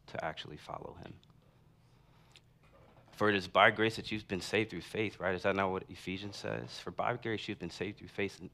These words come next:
faith, and this is not your own doing. It is the gift of God, not a result of works, so that ma-, no man may boast. For we are his workmanship." Look at the progression. "For we are his workmanship, created in Christ Jesus for good works,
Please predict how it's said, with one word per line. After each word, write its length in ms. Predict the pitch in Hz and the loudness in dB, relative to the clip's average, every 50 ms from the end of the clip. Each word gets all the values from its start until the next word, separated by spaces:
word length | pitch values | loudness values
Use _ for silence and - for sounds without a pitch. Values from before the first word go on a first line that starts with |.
| - - - | -16 -4 0
faith, 240 | 113 113 110 - | 2 2 2 2
and 80 | 98 95 | -2 -4
this 140 | 98 - - | -4 -4 -8
is 140 | 90 - 90 | -10 -4 0
not 220 | 90 95 85 82 | 2 2 2 0
your 160 | 101 98 90 | -2 -4 -4
own 160 | 90 90 85 | -4 -4 -6
doing. 340 | 78 85 87 92 101 101 104 - - - _ _ _ _ - _ _ _ _ - | -6 -6 -4 -4 -4 -6 -8 -10 -16 -20 _ _ _ _ -20 _ _ _ _ -14
It 40 | 90 | -12
is 80 | 82 - | -10 -10
the 80 | 87 | -10
gift 260 | 85 - 90 - - - | -8 -6 -8 -8 -8 -12
of 100 | - - | -12 -8
God, 460 | - 82 85 87 90 92 98 - - - _ _ _ _ - - | -6 -2 0 0 0 0 -2 -4 -8 -16 _ _ _ _ -10 -4
not 140 | - 87 92 | -2 -2 0
a 40 | 92 | 0
result 340 | 92 87 - 92 92 - | -2 -2 -2 -2 -4 -4
of 180 | - 82 80 78 | -6 -12 -10 -6
works, 680 | 82 85 95 107 92 92 107 - - - - - - - _ _ - - - | -2 2 4 4 4 2 0 -4 -8 -8 -8 -10 -10 -14 _ _ -20 -20 -12
so 140 | - - 90 | -4 -2 -2
that 60 | 87 | 0
ma-, 180 | 85 85 90 - - | 0 0 -2 -4 -4
no 200 | 90 87 92 95 | -2 0 0 0
man 220 | 95 95 92 87 | 0 0 0 0
may 100 | 82 78 | -2 -4
boast. 560 | 76 73 80 92 104 92 98 - - - - - _ - - - - - | -4 -2 0 0 0 0 -2 -6 -10 -12 -14 -16 _ -20 -20 -20 -20 -16
For 200 | - - 104 90 | -6 -4 -2 -2
we 220 | 82 95 113 127 | -2 0 0 2
are 100 | 117 92 | 2 0
his 280 | 95 95 - 113 110 - | 0 -2 -4 -4 -4 -4
workmanship." 540 | 90 104 113 113 - 101 92 - - - - | -2 -2 -2 -2 -4 -6 -8 -6 -8 -6 -4
Look 140 | 98 101 139 | -4 -4 -4
at 80 | 131 | -6
the 80 | - - | -8 -8
progression. 680 | - - - 90 - 85 98 110 - - - 87 85 - - - - - - - - | -8 -8 -8 -6 -4 -2 -2 -2 -2 -6 -8 -10 -12 -16 -20 -20 -20 -20 -20 -10 -4
"For 120 | - 101 | -2 -2
we 180 | 92 110 131 139 | 0 2 2 2
are 100 | 107 98 | 2 0
his 240 | 113 117 113 - | 0 -4 -4 -2
workmanship, 480 | 104 107 107 - 104 101 - - - - | -2 -2 -2 -4 -6 -6 -4 -4 -4 -6
created 320 | - - 110 110 101 90 | -4 -2 0 0 0 0
in 140 | - 110 113 | -2 -2 -2
Christ 280 | - - 107 104 101 - | 0 2 2 2 2 0
Jesus 220 | 113 101 92 90 | -4 -4 -6 -6
for 140 | - - 90 | -8 -8 -6
good 140 | 85 98 90 | -4 -4 -4
works, 440 | 82 90 90 85 - - - - - | -2 -2 -2 -4 -4 -8 -12 -14 -14